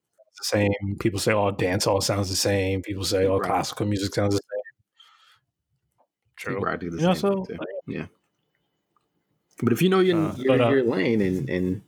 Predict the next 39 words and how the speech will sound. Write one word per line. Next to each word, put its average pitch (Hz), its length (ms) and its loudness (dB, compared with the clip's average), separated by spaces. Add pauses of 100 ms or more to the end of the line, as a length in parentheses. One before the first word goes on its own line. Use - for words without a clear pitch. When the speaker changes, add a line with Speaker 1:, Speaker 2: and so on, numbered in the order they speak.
Speaker 2:
you 113 120 0
know, 110 240 -2
you 113 120 0
got 113 140 2
skills, - 420 -4 (140)
but 113 100 2
I'm 127 100 4
gonna 131 80 -2
put 160 100 0
those 113 180 2
on 110 60 2
the 110 80 0
playlist. 85 400 0 (680)
I 90 60 2
will. 92 300 -2 (1900)
Speaker 1:
Uh, 104 540 0
The 107 120 0
Weeknd 131 420 2
is 107 80 0
playing 117 420 2
the 101 80 -2
Super 117 240 0
Bowl 110 260 0
halftime 113 460 0
show 113 320 -2 (400)
'cause 120 100 0
Speaker 2:
I 107 40 -4
Speaker 1:
apparently 139 300 2
Speaker 2:
know, 113 60 0
Speaker 1:
there's 110 120 0
still 151 80 -2
Speaker 2:
that's 127 120 -2
Speaker 1:
gonna 123 140 2
be 120 60 4
a 101 40 2
Speaker 2:
weird. 101 100 -2
Speaker 1:
fucking - 280 -6
Super 135 280 -4
Bowl. 104 320 0